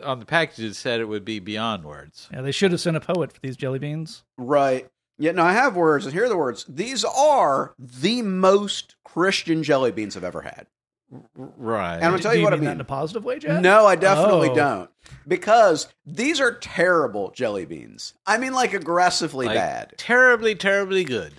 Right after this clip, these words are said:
Speaker 3: No, I mean bad. I mean
Speaker 1: Oh.
Speaker 3: actively, I wouldn't inflict these on a stranger jelly beans.
Speaker 1: Okay.
Speaker 3: These are, these are really bad.
Speaker 1: Like, if you gave this jelly beans to someone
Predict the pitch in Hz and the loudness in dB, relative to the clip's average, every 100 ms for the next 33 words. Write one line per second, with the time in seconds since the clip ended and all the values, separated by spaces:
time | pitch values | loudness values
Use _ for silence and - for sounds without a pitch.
0 | - 156 233 240 262 285 233 175 170 104 | -10 2 4 6 2 0 -2 0 2 0
1 | 71 - 165 214 151 156 214 285 - 240 | -4 -4 -4 -2 0 2 2 2 -2 -4
2 | 214 214 202 190 - - 160 175 190 233 | 0 -2 -2 -6 -8 -2 4 4 4 0
3 | 247 226 214 - - 202 202 180 170 170 | 0 -6 -8 -8 0 0 0 -4 -4 0
4 | 160 151 147 - 151 147 131 135 117 123 | 0 2 -2 -2 -2 -2 -2 -4 -2 -2
5 | 110 98 78 65 62 62 - - - 87 | 0 -4 -6 -14 -16 -6 -4 -4 -6 -10
6 | 95 73 67 _ _ - 247 269 269 240 | -6 -8 -8 _ _ -2 0 0 2 2
7 | 190 147 - _ _ _ _ _ - 254 | 0 -4 -10 _ _ _ _ _ -6 0
8 | 254 220 214 180 135 120 78 60 147 151 | 2 4 6 6 4 2 0 -2 -2 -2
9 | 135 170 196 160 202 233 214 185 180 175 | -4 -4 -6 -4 -2 -2 -6 -4 -4 -2
10 | - 147 - 156 156 135 131 123 - 175 | -8 -16 -2 0 0 -4 -8 -12 -8 -8
11 | - 139 120 104 | -4 -6 -6 -14